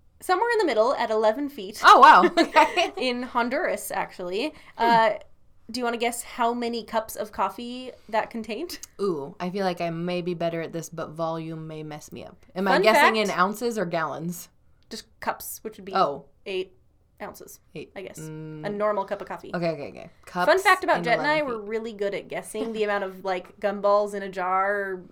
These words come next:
Speaker 1: M and M's in a jar
Speaker 2: What,
Speaker 1: kind of
Speaker 2: so
Speaker 1: thing.
Speaker 2: what was
Speaker 1: <laughs>
Speaker 2: really weird is, um,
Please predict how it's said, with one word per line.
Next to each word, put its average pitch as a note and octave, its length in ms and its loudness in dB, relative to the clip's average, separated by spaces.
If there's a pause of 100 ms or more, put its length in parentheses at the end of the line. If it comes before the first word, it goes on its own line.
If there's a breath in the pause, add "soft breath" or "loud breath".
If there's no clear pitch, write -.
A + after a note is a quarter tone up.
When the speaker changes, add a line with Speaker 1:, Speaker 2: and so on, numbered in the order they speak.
Speaker 1:
M G3+ 100 -6
and F#3+ 80 -8
M's F#3+ 260 -8
in F#3+ 100 -8
a F#3 60 -8
jar G3+ 60 2
Speaker 2:
What, A#3+ 260 10
Speaker 1:
kind G#3+ 140 -2
of - 40 -6
Speaker 2:
so C4+ 280 8
Speaker 1:
thing. - 100 -14
Speaker 2:
what C4+ 140 12
was - 160 10
Speaker 1:
<laughs> - 20 2
Speaker 2:
really D4+ 200 0
weird B3 320 2
is, G3+ 320 -2 (540 soft breath)
um, F3 520 4